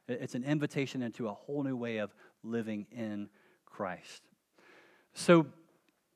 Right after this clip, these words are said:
uh, there's, there's this outline. There's also, it's just, I think, helpful to, uh, to realize, and that's why we read the passage from Exodus, is that part of what Matthew is doing is he is communicating the authority of Jesus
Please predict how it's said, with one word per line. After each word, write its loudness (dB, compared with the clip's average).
uh, -8
there's, 2
there's 2
this 2
outline. 6
There's 0
also, 6
it's 2
just, -6
I -2
think, -2
helpful 2
to, 2
uh, -12
to -4
realize, 6
and 0
that's -8
why 4
we 4
read 4
the 0
passage -4
from -6
Exodus, -4
is 2
that 4
part 6
of 2
what 8
Matthew 2
is 2
doing 2
is -4
he 0
is 6
communicating 2
the 4
authority 6
of 2
Jesus -2